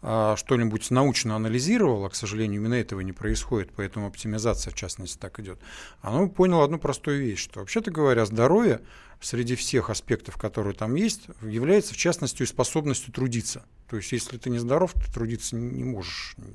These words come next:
не делать ничего не можешь. Ну вот. Таким образом, поскольку с-, э, способность трудиться является основой труда, то это основа экономики.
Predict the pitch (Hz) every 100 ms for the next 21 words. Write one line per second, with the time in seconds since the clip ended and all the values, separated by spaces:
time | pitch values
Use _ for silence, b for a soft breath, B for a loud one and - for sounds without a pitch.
0 | 104 113 104 104 87 - 95 - 98 101
1 | 104 - - B B B B B 127 123
2 | 120 - B B 120 208 240 185 143 139
3 | 123 - 139 - 160 143 131 120 - 147
4 | 127 120 117 - 139 160 127 117 - 135
5 | 131 - 120 120 131 104 - 113 - 131
6 | 113 110 143 165 254 262 156 113 165 151
7 | 185 175 131 139 151 135 95 -